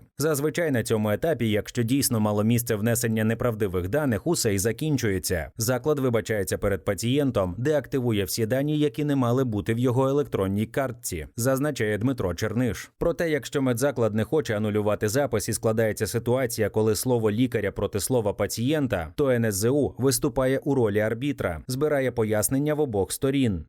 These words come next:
Якщо дійсно не вдається досягти згоди, то передаємо справу в правоохоронні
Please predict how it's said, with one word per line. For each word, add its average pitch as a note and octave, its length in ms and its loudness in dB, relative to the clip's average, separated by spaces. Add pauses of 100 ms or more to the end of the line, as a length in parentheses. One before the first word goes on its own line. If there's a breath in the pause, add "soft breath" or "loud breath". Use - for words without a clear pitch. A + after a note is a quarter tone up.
Якщо C#3+ 360 0
дійсно C3+ 360 0
не A2 100 2
вдається A2+ 440 2
досягти G#2+ 460 0
згоди, G#2 440 0
то A2 140 0
передаємо G#2+ 600 0
справу A2 380 0
в A#2+ 60 -4
правоохоронні B2+ 800 2